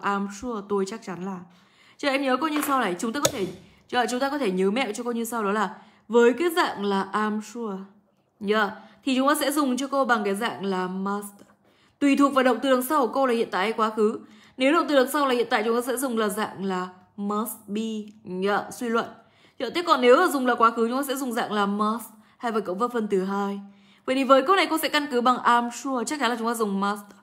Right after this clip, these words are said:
Đằng sau động từ cô forgot là, là quá khứ, vậy thì cô sẽ chọn được mười hai là ý A.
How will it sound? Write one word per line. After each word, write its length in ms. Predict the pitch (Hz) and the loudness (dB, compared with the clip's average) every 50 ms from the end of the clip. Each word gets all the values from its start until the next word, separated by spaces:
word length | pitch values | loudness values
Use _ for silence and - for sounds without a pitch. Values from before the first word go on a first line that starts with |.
| _ _ _ _ _ _ - | _ _ _ _ _ _ -2
Đằng 120 | - 240 | -2 0
sau 160 | 240 302 302 | 2 4 4
động 120 | 277 247 240 | 4 4 2
từ 120 | 262 247 226 | 2 0 0
cô 180 | 240 254 254 | 2 2 0
forgot 360 | 254 254 254 214 208 220 226 233 - | 2 0 -2 -2 -2 -4 -6 -4 -6
là, 120 | 220 196 196 - - _ _ _ _ _ _ | -6 -8 -8 -10 -18 _ _ _ _ _ _
là 140 | - 208 202 | -4 -2 -2
quá 220 | 196 202 208 202 | 0 2 2 0
khứ, 260 | 208 208 226 202 202 220 | 2 0 0 0 0 -2
vậy 120 | 208 196 | -4 -6
thì 80 | 202 202 | -6 -4
cô 140 | - 220 | -4 -4
sẽ 100 | 220 233 | -4 -4
chọn 160 | - - 226 - | -6 -6 -6 -6
được 120 | 190 175 | -4 -4
mười 100 | 180 180 | -4 -4
hai 180 | 185 196 202 202 | -4 -4 -4 -4
là 80 | 190 | -4
ý 160 | 180 175 175 | -4 -4 -4
A. 260 | 175 170 190 185 185 | -4 -4 -4 -4 -4